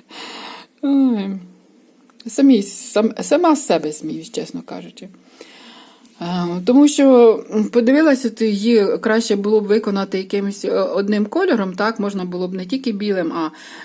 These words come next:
е, іншими, е, інший якийсь кольор підібрати, так, і ось була б така. Або вже дійсно робити такі,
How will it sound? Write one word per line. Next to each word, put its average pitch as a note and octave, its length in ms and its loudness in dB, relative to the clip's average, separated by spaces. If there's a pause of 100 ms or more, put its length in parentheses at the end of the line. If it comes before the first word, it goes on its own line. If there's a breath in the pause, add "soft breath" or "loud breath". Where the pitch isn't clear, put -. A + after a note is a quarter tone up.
е, D#3+ 360 -2
іншими, G#3 420 0
е, E3+ 720 -6
інший F#3 320 -8
якийсь F3+ 260 -10
кольор E3+ 280 -8
підібрати, E3 600 -10
так, G3 320 -10 (640 loud breath)
і F#3+ 80 -4
ось F#3 80 -6
була F3 280 -4
б E3+ 60 -18
така. - 300 -8
Або G3 240 0
вже G#3+ 160 -4
дійсно A3 380 0
робити G3 380 -2
такі, F3+ 440 -8